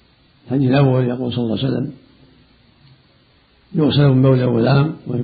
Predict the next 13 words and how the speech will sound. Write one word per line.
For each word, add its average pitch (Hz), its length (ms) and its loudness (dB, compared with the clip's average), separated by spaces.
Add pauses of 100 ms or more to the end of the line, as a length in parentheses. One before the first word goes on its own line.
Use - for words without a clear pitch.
(1040)
ويرش 139 560 2
من 131 180 4
بول 123 180 4
الجارية 127 380 2
ويرش 131 340 0
من 127 100 0
بول 120 160 0
الغلام." 110 440 -2 (2000)
وفي 120 280 2
رواية 123 280 0
أحمد 123 240 0
بإسناد 123 320 -2 (240)
صحيح: 127 400 0